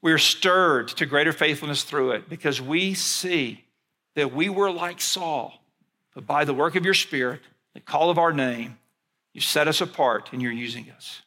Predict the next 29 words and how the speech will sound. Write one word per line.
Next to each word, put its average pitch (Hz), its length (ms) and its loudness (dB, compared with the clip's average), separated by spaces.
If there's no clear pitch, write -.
Would 160 100 0
we 156 80 4
be 165 180 4
a 156 60 4
gospel 160 480 2
people 151 440 -4
and 135 80 -2
would 151 140 -2
be, 143 220 0
would 151 300 -4
be, 151 260 0
would 156 240 -2
we 170 160 -4
be 151 220 2
never, 165 640 0
ever 127 420 0
shocked - 800 -2
by 160 100 2
the 135 140 0
reach 123 560 -4
of - 80 -16
your 120 160 -6
grace? - 520 -8
We 151 80 -10
pray 151 180 2
this 139 200 2
in 143 100 2
Jesus' 156 440 2
name. 110 420 -4